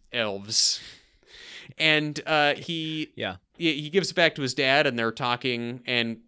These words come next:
Speaker 1: Tim starts asking him about Costa Rica and how it's been up there, and then Jill comes up with hot chocolate for them, and Tim and Jill and Randy all just kinda chat for the first time about how everything has changed and how, you know, as,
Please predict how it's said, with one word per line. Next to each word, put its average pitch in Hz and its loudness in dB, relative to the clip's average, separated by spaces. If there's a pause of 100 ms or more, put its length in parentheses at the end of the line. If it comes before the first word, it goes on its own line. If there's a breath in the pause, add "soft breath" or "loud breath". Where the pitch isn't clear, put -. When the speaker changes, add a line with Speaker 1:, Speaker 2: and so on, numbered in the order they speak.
Speaker 1:
Tim 127 -4
starts 123 -4
asking 117 -2
him 117 -6
about 110 -2
Costa 113 -6
Rica 113 -2
and 107 -4
how 110 -4
it's - -6
been 107 -4
up 101 -8
there, 107 -2
and 113 -4
then 107 -4
Jill 123 -2
comes 113 -6
up 113 -6
with 104 -6
hot 110 -2
chocolate 123 -6
for 113 -6
them, 165 -8 (100)
and 120 -2 (640 loud breath)
Tim 170 0
and 156 0
Jill 165 2
and 139 -2
Randy 156 0
all 151 2
just 170 -4
kinda 220 0
chat 233 -2
for 143 -2
the 120 -4
first 120 -4
time 113 -2
about 120 0
how 139 -2
everything 165 -4
has 160 -4
changed 185 -2
and 147 -2
how, 147 -2
you 147 -2
know, 127 -2
as, 123 0